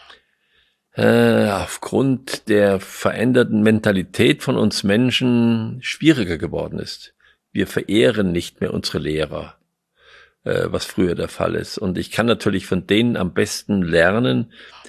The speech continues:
die ich verehre. Äh, das, äh, gibt mir die Möglichkeit, mich dahin zu heben,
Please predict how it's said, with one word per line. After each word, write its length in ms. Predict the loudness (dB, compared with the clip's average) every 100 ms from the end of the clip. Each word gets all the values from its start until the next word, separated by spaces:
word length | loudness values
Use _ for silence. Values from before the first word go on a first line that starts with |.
| _ _ -2
die 280 | -2 0
ich 180 | -4 -6
verehre. 640 | -6 -4 -2 0 -2 -4 -12 _ _ _ _ _ _ _ -8
Äh, 220 | -6 -4
das, 480 | 0 0 0 -6 -10 -20 -18 -2
äh, 200 | -2 0
gibt 280 | -4 -2
mir 120 | 0 2
die 120 | 2
Möglichkeit, 680 | 2 0 -4 -8 -4 -4 -4
mich 180 | -6
dahin 340 | -2 0 2 0
zu 180 | -2 -2
heben, 500 | 0 -2 -2 -8